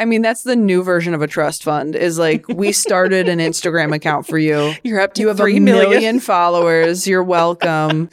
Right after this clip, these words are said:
Speaker 2: <laughs> Yeah.
Speaker 1: That's, I mean, look.
Speaker 2: Yeah.
Speaker 1: Ugh.
Speaker 2: Too much.
Speaker 1: Too
Speaker 2: Okay.
Speaker 1: much. I mean, we peppered some segments throughout that one.
Speaker 2: Yes.
Speaker 1: How do we feel? How do we feel about that?
Speaker 2: I
Speaker 1: That,
Speaker 2: l-
Speaker 1: that structure.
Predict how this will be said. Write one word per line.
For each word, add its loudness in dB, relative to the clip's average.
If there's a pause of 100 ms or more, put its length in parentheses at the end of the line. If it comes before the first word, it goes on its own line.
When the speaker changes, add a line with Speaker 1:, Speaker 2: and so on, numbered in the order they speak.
(120)
Speaker 2:
<laughs> -14
Yeah. -4 (480)
Speaker 1:
That's, -4
I -4
mean, -2
look. -12
Speaker 2:
Yeah. -10
Speaker 1:
Ugh. -6 (920)
Speaker 2:
Too -12
much. -18
Speaker 1:
Too 2
Speaker 2:
Okay. -4
Speaker 1:
much. -4 (100)
I -2
mean, -2
we 2
peppered -4
some -2
segments -4
throughout -2
that 0
one. 0
Speaker 2:
Yes. -10
Speaker 1:
How -2
do 2
we 4
feel? -2
How -20
do 4
we 4
feel 0
about -2
that? 0 (260)
Speaker 2:
I -20 (540)
Speaker 1:
That, 0
Speaker 2:
l- -20 (640)
Speaker 1:
that -4
structure. -4